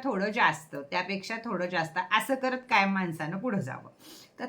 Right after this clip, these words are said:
तसं थोडं, थोडं, थोडं करत तुम्ही पुढं जाऊ शकता. तर त-, त्याच प्रकारे लिहा. उगाच आलतू फालतू काहीतरी क-, करोड वगैरे लिहित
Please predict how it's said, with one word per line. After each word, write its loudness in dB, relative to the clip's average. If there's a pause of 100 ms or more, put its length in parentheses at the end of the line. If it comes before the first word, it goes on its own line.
तसं 6
थोडं, 4
थोडं, 2
थोडं 0
करत -2 (100)
तुम्ही -6
पुढं -4
जाऊ 0
शकता. -6 (320)
तर -2
त-, 6
त्याच 6
प्रकारे 4
लिहा. 6
उगाच 2
आलतू 2
फालतू 0
काहीतरी -2
क-, 0
करोड 2
वगैरे 0
लिहित 2